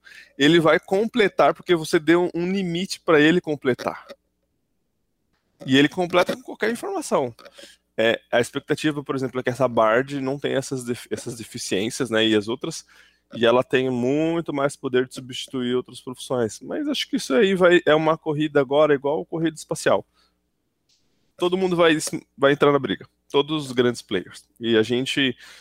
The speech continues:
vai, vai ver essas informações, inteligências, é,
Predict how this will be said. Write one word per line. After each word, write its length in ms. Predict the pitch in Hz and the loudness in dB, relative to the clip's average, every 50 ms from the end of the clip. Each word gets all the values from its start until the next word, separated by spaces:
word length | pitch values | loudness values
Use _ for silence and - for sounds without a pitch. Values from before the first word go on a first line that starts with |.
| _ _ _ _ _ | _ _ _ _ _
vai, 540 | - 123 120 107 107 107 110 113 113 113 110 - - | -2 2 2 4 4 4 4 2 2 0 -2 -4 -2
vai 240 | 110 117 117 117 | 2 4 4 4
ver 240 | 117 107 113 113 117 | 4 2 2 4 4
essas 280 | 127 - - 131 120 117 | 4 2 0 -8 -8 -10
informações, 600 | 113 - 127 117 117 117 - - 120 123 139 135 | -8 -6 -4 -4 -4 -4 -4 -4 -2 -2 -2 -4
inteligências, 800 | 127 - 139 131 131 117 120 117 131 - - 160 - - - _ _ _ _ _ _ _ _ _ _ _ - - - - - | -4 -2 0 0 2 2 2 0 0 0 -2 -6 -6 -6 -14 _ _ _ _ _ _ _ _ _ _ _ -6 -4 -4 -4 2
é, 500 | - 117 110 104 104 92 80 69 - - | 2 4 4 6 4 4 2 2 -2 -6